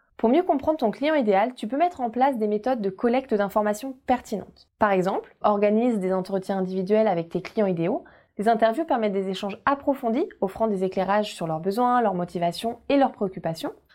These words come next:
Tu peux également avoir recours aux questionnaires en ligne, donc créer des questionnaires structurés et envoie-les à ton audience. Les questionnaires sont utiles par exemple pour recueillir des données, euh, quantitatives sur des aspects spécifiques comme la satisfaction client,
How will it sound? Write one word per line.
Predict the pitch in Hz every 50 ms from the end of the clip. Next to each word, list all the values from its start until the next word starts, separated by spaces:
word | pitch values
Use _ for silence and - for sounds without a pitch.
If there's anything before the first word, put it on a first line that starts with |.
| _
Tu | - - 247
peux | 262 302
également | 302 262 269 254 254 262 262 262
avoir | 254 240 220 240 240 233 220
recours | 240 240 233 - - 254 262 262 262 - - -
aux | 233
questionnaires | 240 254 233 - 247 226 220 220 220 220 -
en | 180
ligne, | 175 175 196 269 415 339 240 - - _
donc | - 180 -
créer | - - - 277
des | 240 247
questionnaires | 226 - 220 220 - - 220 220 214 220 214
structurés | - - - 277 262 262 - 277 262 247 262 262 262 269 - _ _
et | 208 214
envoie-les | 208 202 190 208 208 208 220 214 -
à | 190 175
ton | - 180 175 170
audience. | 170 165 208 285 349 - - - - -
Les | 165 170 185 208
questionnaires | 226 233 226 254 247 240 254
sont | 254 - 233
utiles | 202 190 190 - 240 240 226
par | 233 196
exemple | 180 175 175 214 233 220 -
pour | - 190
recueillir | 185 190 185 196 190 180 190 214 226 214 185
des | 170 175 180
données, | 175 180 180 180 180 190 202 190
euh, | 165 165 -
quantitatives | - - 277 269 262 240 214 190 170 170 - 302 349
sur | - - - 196
des | 185 180 170
aspects | 170 160 - - 185 175
spécifiques | - - _ 269 269 254 - 202 - - 294 - - _
comme | - - 190 202 220
la | 202 175 165
satisfaction | 165 180 175 - 180 - 196 175 - - 170
client, | 160 - - 170 196 214 220 226 226 226